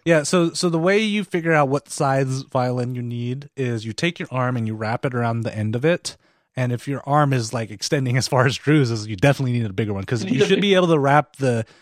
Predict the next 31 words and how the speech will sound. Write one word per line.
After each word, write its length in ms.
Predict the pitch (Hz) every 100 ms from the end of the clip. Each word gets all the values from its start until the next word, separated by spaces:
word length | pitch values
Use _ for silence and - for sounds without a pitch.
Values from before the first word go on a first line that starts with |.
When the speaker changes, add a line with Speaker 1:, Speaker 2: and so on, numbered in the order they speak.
| _
Speaker 1:
your 100 | 135
fingertips 540 | - 151 135 - 127 117
around 520 | 117 113 110 110 - _ _ _ - _
the 140 | 117
end 160 | 120 113
of 80 | 107
the 100 | 104
Speaker 2:
Cool. 80 | 107
Speaker 1:
thing 200 | 120 107
to 80 |
get 120 | 110 104
the 60 |
right 240 | 107 107 -
length, 440 | 113 92 _ _ _ _ 113
um, 280 | 101 98
with 120 | 98 -
that. 300 | 101 95 _ _ _ _ _
So 320 | _ 135 117 - _ _ _ _ _
that, 280 | 156 156 156
that, 160 | 151 - 131 _ _
that, 220 | 147 156 160
that's 200 | 160 151
why 140 | 135
she 220 | - 143 - _
grew 160 | 139 143
up 80 |
to 80 | -
the 60 | 143
next 180 | 160 -
size. 240 | 226 156
But 260 | - 247